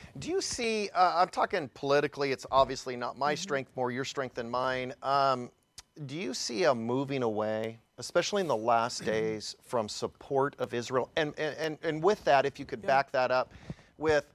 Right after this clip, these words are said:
Speaker 1: how, um, how important is it
Speaker 2: Yeah.
Speaker 1: that, uh, that a nation support Israel? Let's say, obviously individuals can,
Speaker 2: Yeah.
Speaker 1: but let's say we elect leadership that moves away from that, and
Speaker 2: Yeah.
Speaker 1: are we gonna suffer as a result of that?
Speaker 2: Well, there was, there's two questions in that, I'll,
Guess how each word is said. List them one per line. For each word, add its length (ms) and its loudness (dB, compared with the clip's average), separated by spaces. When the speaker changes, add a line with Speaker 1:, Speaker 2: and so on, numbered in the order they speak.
Speaker 1:
how, 600 4
um, 480 -4
how 160 2
important 380 -4
is 140 -12
it 80 -14
Speaker 2:
Yeah. 140 -14
Speaker 1:
that, 360 4
uh, 220 6
that 180 2
a 80 0
nation 720 -6
support 460 -8
Israel? 500 -10
Let's 160 -2
say, 80 0
obviously 480 4
individuals 580 2
can, 280 -8
Speaker 2:
Yeah. 40 -8
Speaker 1:
but 180 2
let's 160 4
say 140 0
we 220 -2
elect 420 2
leadership 640 0
that 240 -2
moves 440 -4
away 300 0
from 260 -8
that, 300 -6
and 360 -4
Speaker 2:
Yeah. 120 -10
Speaker 1:
are 80 8
we 200 0
gonna 160 2
suffer 380 0
as 120 -8
a 60 -8
result 360 -8
of 120 -18
that? 200 -12
Speaker 2:
Well, 160 8
there 120 6
was, 280 0
there's 240 -2
two 160 -4
questions 440 -4
in 100 -8
that, 140 -4
I'll, 220 0